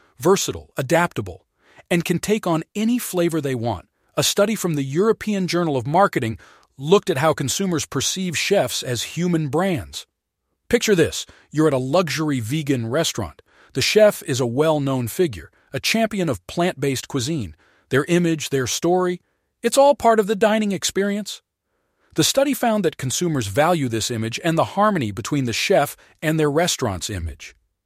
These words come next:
It's like pairing a fine wine with a gourmet meal. The chef is the wine, the restaurant is the meal, and when they complement each other, it creates a unique, memorable experience. This experience isn't just about the food, it's about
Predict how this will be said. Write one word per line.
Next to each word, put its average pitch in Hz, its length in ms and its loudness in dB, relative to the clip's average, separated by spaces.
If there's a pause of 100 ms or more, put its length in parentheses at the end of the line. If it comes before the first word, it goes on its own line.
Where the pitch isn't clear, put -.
(540)
It's 165 200 -2
like 175 180 2
pairing 170 300 0
a 139 40 0
fine 160 460 -2
wine 151 340 0
with 107 140 -2
a 113 60 -6
gourmet 120 480 -2
meal. 117 420 -4 (560)
The 139 100 0
chef - 380 2
is 98 120 -2
the 98 100 -2
wine, 87 380 -6
the 113 100 -2
restaurant 120 560 0
is 98 100 -6
the 104 120 -6
meal, 113 380 -2 (300)
and 139 140 4
when 190 100 6
they 220 140 2
complement 165 500 -2
each 123 220 -6
other, 127 180 -2
it 127 140 -6
creates 135 420 -4
a 120 60 -4
unique, 120 600 -2 (200)
memorable 120 560 0
experience. 110 720 -6 (600)
This 185 180 4
experience 156 580 -2
isn't 156 280 -2
just 147 260 0
about 123 240 -2
the 101 80 -6
food, 110 480 -2
it's - 180 -4
about 131 260 0